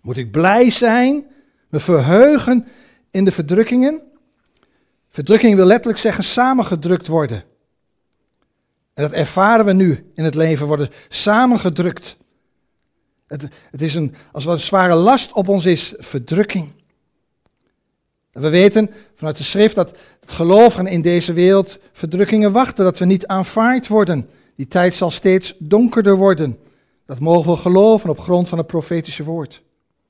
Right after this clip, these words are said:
Maar als gelovigen staan we ook nu te midden van deze crisis als mensen in de verdrukking. En lijden we mee. En lijden we ook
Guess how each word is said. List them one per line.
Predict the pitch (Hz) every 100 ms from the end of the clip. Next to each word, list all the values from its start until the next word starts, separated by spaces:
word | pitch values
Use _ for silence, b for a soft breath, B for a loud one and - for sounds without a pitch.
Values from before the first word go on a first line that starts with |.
| _ _ _ _ _ _ _ _ _
Maar | - 151
als | 147
gelovigen | 165 175 226 214 190 175 b b
staan | - 196
we | 180
ook | 165
nu | 190 254 220 B B
te | -
midden | 160 202 226
van | 180 139
deze | 180 220 - 180 -
crisis | - 226 - 190 - - _ _ _ _ _ -
als | 139 143
mensen | 165 202 - 165
in | 175
de | 156
verdrukking. | 143 143 160 - 117 101 _ _ _ _ _ _ _ _ _ _ _ _ _
En | -
lijden | 135 160 170 160
we | 151
mee. | 165 185 180 117 - _ _ _ _ _ _ _ _ _ _ _ _ _ _ -
En | 135
lijden | 147 165 156
we | 151 -
ook | 175 - -